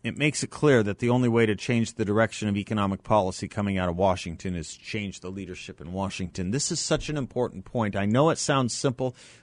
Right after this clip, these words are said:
but it is such an important point that this is where I want us to focus our attention and rally. Okay? For almost every massive problem that we are facing right now, whether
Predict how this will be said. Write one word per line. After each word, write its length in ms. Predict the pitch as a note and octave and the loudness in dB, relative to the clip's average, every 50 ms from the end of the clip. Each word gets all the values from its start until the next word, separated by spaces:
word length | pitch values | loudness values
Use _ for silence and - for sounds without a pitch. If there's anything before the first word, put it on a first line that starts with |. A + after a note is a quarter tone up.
| _ | _
but 120 | - A#2+ A2 | -2 -2 0
it 140 | G#2+ G2 G#2 | 0 0 -2
is 220 | G2 F#2 - - _ - | -4 -6 -8 -14 _ -14
such 520 | - - - C#3 C3+ B2+ - - - - _ _ | -10 -2 2 2 2 2 2 -4 -12 -12 _ _
an 120 | - A#2 A2+ | -4 -2 0
important 720 | G#2+ G2+ - - - A#2 G#2+ - - G2 G2 - - - | 0 0 -2 2 2 4 4 4 2 -2 -4 -6 -8 -10
point 340 | - - G2+ F#2 F#2 F2+ - - - - - - _ - | -2 0 0 0 0 -2 -6 -12 -20 -20 -20 -18 _ -2
that 180 | G#2+ G2+ - | -2 -2 0
this 240 | - D3 C#3+ - - | 0 0 0 2 0
is 140 | C3 A2 A#2 | -4 -4 0
where 360 | G#2+ G#2+ G#2 G#2 G#2 - - | 2 4 4 4 4 2 0
I 100 | F#2+ G2 | 0 0
want 280 | G2 G2 G2+ G2+ F#2+ - - | 0 2 0 -2 -4 -6 -4
us 220 | G#2 G2+ F#2+ - - | -4 -4 -4 -6 -10
to 80 | - | -14
focus 440 | - - - A2+ G2 - G2+ - - | -8 -2 0 0 0 0 -6 -4 0
our 120 | G#2+ G2+ F#2+ | 0 0 0
attention 560 | E2 - - F#2 E2+ F2+ - - F2+ E2+ - _ _ _ _ _ _ - | 0 -2 -6 -6 -6 -6 -6 -6 -8 -8 -8 _ _ _ _ _ _ -10
and 220 | - F#2+ F2+ F2 | -6 -4 0 2
rally. 480 | F2+ F#2 E2+ D2+ G#1+ G1+ - - - _ _ _ _ _ _ _ _ _ - | 2 2 2 2 -2 -4 -10 -16 -20 _ _ _ _ _ _ _ _ _ -14
Okay? 340 | - - - C#3+ D3+ D#3+ D#3+ _ _ _ _ - _ _ _ _ _ _ _ _ _ _ _ | -4 2 4 4 4 4 2 _ _ _ _ -20 _ _ _ _ _ _ _ _ _ _ _
For 260 | - C#3 C#3 - - _ - - | -8 -6 -6 -6 -8 _ 0 6
almost 680 | F3 G3 A3 A3+ A3+ A3+ A3 G#3+ G3+ - - - - - _ - | 6 8 8 8 6 6 6 6 6 4 2 -6 -8 -8 _ 6
every 480 | E3+ F#3 E3+ E3+ F3+ F#3 F3 E3 E3 - - - | 6 6 6 6 4 4 4 4 2 -4 -8 -8
massive 800 | - C3+ C#3 C#3+ C#3+ C#3 C#3 - - D3+ C#3 A#2 A#2 - - - | 0 4 6 8 8 6 6 4 2 2 2 2 2 -6 -12 -8
problem 580 | - - A#2+ A#2 A2+ G#2+ A2 A2+ A2 A2 G2 G2 - - | 2 4 6 6 6 4 4 2 0 0 -4 -6 -2 2
that 180 | A2 G#2 - | 2 2 4
we 140 | - A2+ G#2 | 4 4 6
are 80 | G2+ G2+ | 6 4
facing 560 | - - A2+ G2 F2 D#2 - D#2+ C#2+ D2 - - - | 4 2 0 2 2 0 -2 -4 -8 -10 -12 -14 -10
right 300 | - F#2 F2 D2 B1+ - - - - - - | -4 -4 -4 -4 -4 -10 -14 -16 -16 -8 -6
now, 460 | F#2 F2 D2 - - - - - - - - _ _ _ - - _ _ _ - | -6 -6 -6 -8 -10 -16 -20 -20 -20 -20 -20 _ _ _ -20 -20 _ _ _ -2
whether 500 | - A2+ A#2 A2 A#2 A2+ G#2+ G2 - | 2 4 4 6 4 2 2 0 -4